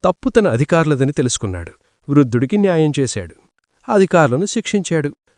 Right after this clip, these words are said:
మారిన పాలన. అంతటితో ఆగలేదు. రాజు ఆ మోగునంటను క్రొత్తగా తయారు చేయించాడు. ఇకనుంచి ఎవరైనా గంట కొడితే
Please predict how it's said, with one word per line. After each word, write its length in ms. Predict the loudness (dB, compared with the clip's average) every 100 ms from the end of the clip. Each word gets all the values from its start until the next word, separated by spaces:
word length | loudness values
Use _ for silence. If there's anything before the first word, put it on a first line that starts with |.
| _
మారిన 400 | 0 2 4 2
పాలన. 380 | -2 -4 -4 -8 -14 _ _ _ _ _
అంతటితో 500 | -10 -4 -4 0 2
ఆగలేదు. 600 | 4 4 2 0 -2 -4 -8 _ _ _ _ -6
రాజు 720 | 0 2 2 2 0 -2 -2
ఆ 140 | 0 0
మోగునంటను 840 | 0 0 2 2 2 2 2 2 -4 _ _ 0
క్రొత్తగా 500 | 0 0 2 4 4
తయారు 400 | 2 0 -2 -6
చేయించాడు. 440 | -6 -10 -14 -16 _ _ -8
ఇకనుంచి 760 | 2 4 6 2 0 2 0 -2 _ -6
ఎవరైనా 560 | -4 0 0 2 0
గంట 360 | 0 -2 -2 0
కొడితే 480 | 2 2 2 0